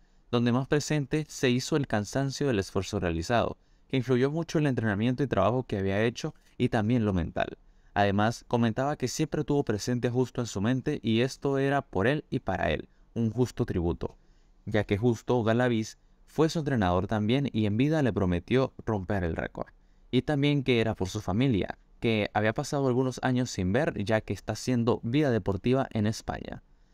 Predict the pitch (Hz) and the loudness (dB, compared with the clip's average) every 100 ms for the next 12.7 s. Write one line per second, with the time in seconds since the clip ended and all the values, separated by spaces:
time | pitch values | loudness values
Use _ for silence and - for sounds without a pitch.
0 | _ _ - - 117 123 160 165 156 127 | _ _ -10 -2 0 2 0 0 0 0
1 | 117 107 98 107 - 95 90 127 143 120 | 0 0 0 0 0 0 2 0 0 -4
2 | - 123 127 135 135 120 101 98 92 127 | -2 -2 0 -2 -2 -2 -2 -2 0 2
3 | 135 104 98 90 90 98 104 127 139 123 | 2 0 0 0 0 -2 -2 -2 -4 -2
4 | 104 - 127 - 131 117 95 101 123 - | -2 0 -4 -2 0 2 0 0 0 0
5 | 95 113 120 131 131 _ _ 127 131 127 | 0 2 2 -2 -6 _ _ -4 -2 0
6 | 156 156 143 98 95 87 107 113 - - | 2 2 0 2 2 2 2 0 -2 -10
7 | - _ 107 120 - 95 90 107 127 131 | -20 _ 0 2 2 0 2 2 0 0
8 | 127 123 123 - 90 107 - 95 92 98 | 2 2 2 0 2 0 0 -2 0 0
9 | 113 123 120 123 - 104 - 95 - 135 | 2 2 2 0 -2 -4 -4 -6 -6 -4
10 | 151 - 123 117 - 139 151 151 123 - | -4 -2 -2 0 0 0 0 -2 -6 -2
11 | 110 117 117 - 104 90 101 104 98 87 | 0 2 0 0 2 2 2 2 2 0
12 | 80 82 82 90 90 90 - | -2 -4 -6 -2 -4 -4 -10